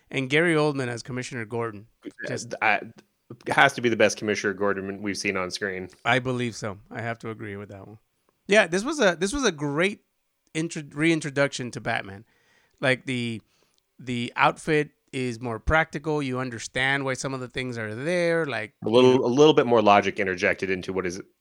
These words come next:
Speaker 2: you know, a nonsensical thing to do.
Speaker 1: Yes,
Speaker 2: <laughs>
Speaker 1: yes. There's a l-, definitely a little more logic. I think the Batmobile here also was a little bit it was a little bit nuts, 'cause that is a t-,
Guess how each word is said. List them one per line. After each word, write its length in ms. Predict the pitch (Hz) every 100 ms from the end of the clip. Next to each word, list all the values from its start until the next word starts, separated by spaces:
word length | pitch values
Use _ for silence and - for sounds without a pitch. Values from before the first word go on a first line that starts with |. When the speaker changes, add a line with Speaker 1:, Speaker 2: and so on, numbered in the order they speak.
| -
Speaker 2:
you 60 | 107
know, 200 | 90 - -
a 100 | 107
nonsensical 720 | 104 101 98 107 90 92 98
thing 220 | - 92 90
to 80 |
do. 180 | 90 92
Speaker 1:
Yes, 360 | 85 127 - - 392
Speaker 2:
<laughs> 100 | 359
Speaker 1:
yes. 300 | 131 113 -
There's 200 | 160 147
a 80 | 147
l-, 100 | 151
definitely 460 | 143 170 165 156
a 80 | 139
little 160 | 139 131
more 200 | 127 117
logic. 400 | 110 107 127 -
I 80 | 135
think 220 | 202 208
the 60 |
Batmobile 760 | 156 127 170 190 180 156 160 151
here 280 | 143 147 147
also 320 | 131 135 -
was 140 | 135 117
a 60 |
little 200 | 120 123
bit 200 | 120 117 _ _ _ _ _ _ _ _ 131 - _ _ _ - 147
it 80 |
was 120 | 143 143
a 40 |
little 140 | 151
bit 120 | 139 117
nuts, 440 | 107 - - - _
'cause 160 | 131 120
that 260 | 180 185
is 200 | 151 143
a 80 | 123
t-, 200 | 110 -